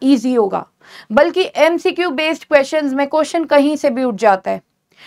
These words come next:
मॉड्यूल की किसी भी लाइन से क्वेश्चन आ सकता है। So एमसीक्यू में तो हमें और ज्यादा कॉन्शियस हो जाना चाहिए। मैं कहूँगी डिस्क्रिप्टिव पेपर फिर भी ईजी होता है, but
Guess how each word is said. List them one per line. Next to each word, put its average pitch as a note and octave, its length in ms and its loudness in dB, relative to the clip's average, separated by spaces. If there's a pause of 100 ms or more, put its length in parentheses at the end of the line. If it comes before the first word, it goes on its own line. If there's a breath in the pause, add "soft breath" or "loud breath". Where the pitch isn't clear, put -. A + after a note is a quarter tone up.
(200 loud breath)
मॉड्यूल C#4+ 460 2
की E4+ 140 -2
किसी E4+ 300 -2
भी F#4 120 2
लाइन D4 280 2
से D4+ 120 -2
क्वेश्चन C4+ 400 -2
आ A#3 100 2
सकता A3 340 -8
है। F3+ 100 -12 (920 soft breath)
So F4 140 4 (200)
एमसीक्यू D#4 480 -2
में E4+ 120 0
तो F#4 80 4
हमें F4 180 2
और D4 300 6
ज्यादा D4+ 200 2
कॉन्शियस C4+ 460 -2
हो B3+ 80 0
जाना A3 240 0
चाहिए। F3 320 -8 (720 loud breath)
मैं D4 260 4
कहूँगी E4 400 2
डिस्क्रिप्टिव C#4+ 640 -4
पेपर D#4+ 340 4
फिर F4 180 -2
भी D4 140 0
ईजी D4 280 2
होता A#3 260 -2
है, F3 120 -8 (320)
but B3 180 0